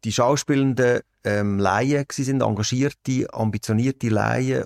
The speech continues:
und das ganze Produktionsteam, Regie, Musik, Ausstattung, ähm, Profis. Und in dem Kollektiv bin ich geblieben im Theater Eternam. Da bin ich heute noch dabei. Das gibt's auch immer noch.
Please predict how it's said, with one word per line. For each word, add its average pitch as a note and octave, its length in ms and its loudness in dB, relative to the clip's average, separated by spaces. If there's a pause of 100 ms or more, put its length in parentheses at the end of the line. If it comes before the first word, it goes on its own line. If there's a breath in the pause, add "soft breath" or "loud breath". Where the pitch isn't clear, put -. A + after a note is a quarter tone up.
und G#2+ 260 -4
das - 180 -12
ganze A2 300 -2
Produktionsteam, B2+ 880 -2
Regie, A#2+ 440 -2
Musik, A2+ 520 -2
Ausstattung, A2+ 640 -4 (920 loud breath)
ähm, G#2 360 2
Profis. C#3 560 -2 (560)
Und B2+ 500 0 (380)
in C#3 140 0
dem C3+ 560 2
Kollektiv D3 560 0
bin C3 100 0
ich A#2 160 -2
geblieben C#3+ 240 0
im F3 100 0
Theater E3 340 0
Eternam. E3 580 -2
Da A2 120 -12
bin A#2 120 -2
ich A2 100 -2
heute C3+ 180 -2
noch D3+ 100 0
dabei. D3 280 -4
Das - 160 -10
gibt's C#3 220 -2
auch C#3 40 2
immer C#3 200 2
noch. C#3 320 -2